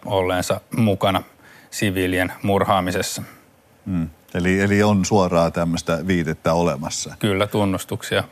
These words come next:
Speaker 2: Joo, ja, ja, ja sitten eräs suomalainen S S-sotilas, ö, kirjassas, ähm, niin harmitteli kesällä tuhat yhdeksänkymmentä neljäkymmentä, tuhat yhdeksänsataaneljäkymmentäyksi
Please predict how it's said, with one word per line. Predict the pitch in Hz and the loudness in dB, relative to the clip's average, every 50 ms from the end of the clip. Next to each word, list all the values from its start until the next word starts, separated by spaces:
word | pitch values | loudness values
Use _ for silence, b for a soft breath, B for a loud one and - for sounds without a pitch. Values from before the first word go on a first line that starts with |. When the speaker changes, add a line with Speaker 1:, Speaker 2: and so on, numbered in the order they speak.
| - - - | -14 -4 0
Speaker 2:
Joo, | 120 110 101 92 90 | 2 2 4 4 4
ja, | 95 101 101 | 4 2 2
ja, | 107 113 113 120 127 | 2 2 4 4 4
ja | 104 123 | 2 2
sitten | 127 143 147 139 - 117 107 110 | 2 2 0 2 2 2 4 4
eräs | 113 98 98 123 127 117 110 104 - - - 123 | 4 4 2 4 4 4 4 2 0 -4 -4 -4
suomalainen | 113 - 135 123 107 101 98 95 95 101 104 107 | 0 2 4 4 6 4 4 4 4 4 4 4
S | 104 - 98 | 2 0 -2
S-sotilas, | - - - 92 87 - 92 85 85 87 - - - | -4 -2 -2 -2 -2 -2 -2 0 0 0 0 -4 -6
ö, | 92 82 80 80 85 87 87 104 110 101 - - _ - | -6 -4 -4 -4 -4 -4 -2 -2 -4 -4 -6 -12 _ -2
kirjassas, | - 107 101 95 87 82 - - - 87 82 - B B B B B B | 0 0 2 2 2 0 0 -2 -4 -4 -4 -4 B B B B B B
ähm, | B - 90 90 87 - 85 85 85 85 87 80 127 127 113 | B 2 4 4 6 6 4 4 2 0 -2 -2 -2 -2 0
niin | 98 95 90 87 87 87 78 73 - 165 - - - - | 2 2 2 2 2 -2 -4 -6 -8 -10 -10 -10 -4 0
harmitteli | 117 117 104 95 95 - - 95 92 95 95 95 85 98 120 107 | 2 2 2 0 -2 -2 0 2 2 4 2 2 0 -4 -4 0
kesällä | - 107 98 - 95 87 90 90 87 76 85 151 120 - | 0 0 2 2 2 2 2 2 0 0 -6 -12 -10 -2
tuhat | - 104 95 87 - | 0 0 0 2 2
yhdeksänkymmentä | 98 95 87 - - 90 87 82 - 95 92 92 87 92 92 | 0 0 0 0 -2 -2 -2 0 -2 0 0 0 0 0 2
neljäkymmentä, | 95 98 95 92 90 78 - 92 90 87 - 92 90 82 - - - - - 262 233 131 123 123 139 123 113 104 | 2 2 2 2 0 0 -2 -2 -2 0 0 0 -2 -2 -4 -10 -18 -20 -20 -18 -16 -14 -12 -10 -6 -6 -6 -2
tuhat | - 104 92 104 | 0 0 0 2
yhdeksänsataaneljäkymmentäyksi | 98 87 - - 90 95 95 95 98 98 90 80 - - 101 92 - - - | 0 -2 -2 -6 -4 -2 0 0 2 0 -2 -2 -2 -4 -2 -2 -4 -10 -12